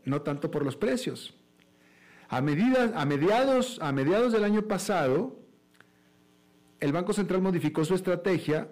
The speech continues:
indicando que las autoridades permitirían que la inflación subiera por encima de su objetivo del dos por ciento si fuera necesario.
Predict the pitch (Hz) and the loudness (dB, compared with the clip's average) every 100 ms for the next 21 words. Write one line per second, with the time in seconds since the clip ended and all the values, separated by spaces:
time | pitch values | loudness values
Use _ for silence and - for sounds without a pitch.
0 | - 180 190 202 196 185 160 190 185 156 | -4 2 2 2 0 -2 0 -2 0 0
1 | 127 131 131 131 139 147 175 175 160 139 | 0 -2 0 2 2 2 0 0 -2 -2
2 | 135 139 180 175 143 208 240 - - _ | -2 0 2 2 0 -2 -6 -14 -20 _
3 | _ _ - 139 147 175 170 196 185 190 | _ _ -2 2 4 2 0 0 2 2
4 | 185 180 175 180 185 180 160 131 127 - | 0 0 2 4 2 2 0 2 0 0
5 | 208 196 180 151 147 - 131 - 180 180 | 2 2 2 2 0 -2 -6 0 2 4
6 | 165 131 156 - 175 160 208 175 151 185 | 2 2 0 0 -2 0 0 0 0 -2
7 | 214 - - - 240 127 113 123 131 151 | -2 -8 -8 0 0 2 0 2 0 0
8 | 208 202 165 110 - | 0 2 2 0 -8